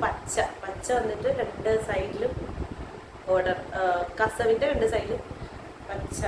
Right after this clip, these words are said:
വന്നിട്ടുള്ള ഒരു നല്ലൊരു ഉടുക്കുമ്പോൾ നല്ല ഭംഗിയായി സെറ്റ് മുണ്ട്. ദാ ഇങ്ങനെ വരുന്നത് ഭംഗിയില്ലേ? എനിക്കിഷ്ടമാണ്. ഇത് കുറേ പഴയതാണ്. ഞാൻ ധാവണിയുടെ കൂടെയൊക്കെ ഇതിൻ്റെ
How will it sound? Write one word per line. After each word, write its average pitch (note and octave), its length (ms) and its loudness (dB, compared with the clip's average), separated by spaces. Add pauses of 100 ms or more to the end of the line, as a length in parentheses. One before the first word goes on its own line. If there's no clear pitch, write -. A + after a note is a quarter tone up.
വന്നിട്ടുള്ള - 440 -6 (120)
ഒരു - 120 -6 (280)
നല്ലൊരു A#3+ 400 6
ഉടുക്കുമ്പോൾ A#3 360 0
നല്ല A3 120 4 (100)
ഭംഗിയായി F#3 400 -2
സെറ്റ് E3+ 220 -6
മുണ്ട്. E3 160 -6 (1080)
ദാ G3 60 -2 (100)
ഇങ്ങനെ F3 240 -2
വരുന്നത് - 300 -4 (2250)
ഭംഗിയില്ലേ? F#3 420 -4 (1040)
എനിക്കിഷ്ടമാണ്. - 600 -2 (1300)
ഇത് C#4+ 100 -4 (100)
കുറേ A#3 180 8 (360)
പഴയതാണ്. D3+ 420 2 (120)
ഞാൻ D4 200 8
ധാവണിയുടെ B3 500 6
കൂടെയൊക്കെ A3 340 2
ഇതിൻ്റെ G3 280 -6